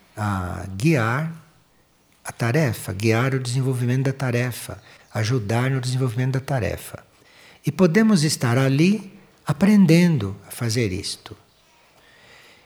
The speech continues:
E muitos estão nos dois pontos, ao mesmo tempo que estão para fazer, ao mesmo tempo que estão para realizar,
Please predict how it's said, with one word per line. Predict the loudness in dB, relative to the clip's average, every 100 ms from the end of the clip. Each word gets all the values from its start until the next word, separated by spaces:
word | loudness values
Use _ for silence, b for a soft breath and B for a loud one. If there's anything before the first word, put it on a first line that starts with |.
| b _ _ 2
E | 4
muitos | 6 6 6 2 -2 0
estão | -2 2 4 4
nos | 4 2 2
dois | 2 2 0
pontos, | 0 0 0 -4 -12 -12 -12 -18 _
ao | 2
mesmo | 4 4 2 2
tempo | 2 2 0
que | -4
estão | -4 -2 -2 -2
para | -4 -6
fazer, | -4 -2 2 2 4 2
ao |
mesmo | 2 0 0 0
tempo | -2 -2 -6
que | -10
estão | -8 -4 -4 -4
para | -8 -8 -10 -14 -18 -12
realizar, | -6 -4 -4 0 0 0 -2